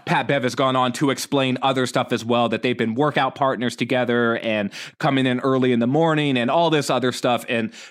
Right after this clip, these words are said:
and so it speaks to that sort of togetherness that Pat Bev, and I think a lot of folks um, are expecting to sort of be at odds, but Pat Bev seems like he's trying to foster that in order for them to move forward together.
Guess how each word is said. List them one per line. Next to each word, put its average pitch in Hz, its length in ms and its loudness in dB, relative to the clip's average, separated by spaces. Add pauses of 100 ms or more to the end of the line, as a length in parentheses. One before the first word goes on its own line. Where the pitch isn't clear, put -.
(180)
and 120 260 -2 (140)
so 139 380 0 (100)
it - 140 -2
speaks - 300 -2
to 170 100 0
that 147 180 -2
sort 160 180 0
of 135 120 -2
togetherness 147 800 0
that 123 180 -2
Pat 131 360 -4
Bev, 123 260 2
and 120 120 2
I 123 100 0
think 127 240 0
a 123 60 2
lot 127 280 2
of 135 100 0
folks - 580 -2 (380)
um, 110 340 2 (200)
are 139 200 2
expecting 135 800 0
to 120 280 0
sort 156 240 2
of 135 120 -2
be 151 180 2
at 123 160 -2
odds, 160 500 2
but 135 180 -4
Pat 165 280 -4
Bev 139 180 0
seems 127 280 0
like 120 160 -2
he's 120 160 -2
trying 123 200 0
to 104 80 0
foster 117 520 0
that 104 280 -2
in 117 120 -2
order 113 200 0
for 113 140 -2
them 110 180 -2
to 113 80 -2
move 117 180 0
forward 104 280 -2
together. - 420 -8